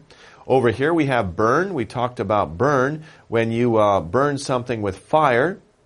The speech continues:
you use fire, it destroys it. So we can see this paper is being destroyed by fire. And what's left is ash. We actually have a video for that.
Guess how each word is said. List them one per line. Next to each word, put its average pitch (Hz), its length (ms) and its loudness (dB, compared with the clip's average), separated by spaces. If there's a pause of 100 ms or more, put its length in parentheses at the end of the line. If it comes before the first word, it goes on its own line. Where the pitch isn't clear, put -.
(400)
you 104 80 -10
use 120 200 -2
fire, 131 220 0
it 85 60 -8
destroys 123 500 -2
it. - 140 -8
So - 120 -6
we 110 100 -2
can 113 140 -10
see 139 160 -8
this 120 180 -6
paper 127 580 -2 (220)
is 107 200 -2
being 120 360 -6
destroyed 104 680 -2
by 101 200 -2
fire. 131 540 -4 (300)
And 104 300 -4 (720)
what's 104 280 0
left 110 300 0
is 87 200 -6
ash. 104 380 -4
We 135 140 -4
actually 131 300 -4
have 107 140 -4
a 87 60 -4
video 98 440 -2
for 92 180 -8
that. 131 280 -6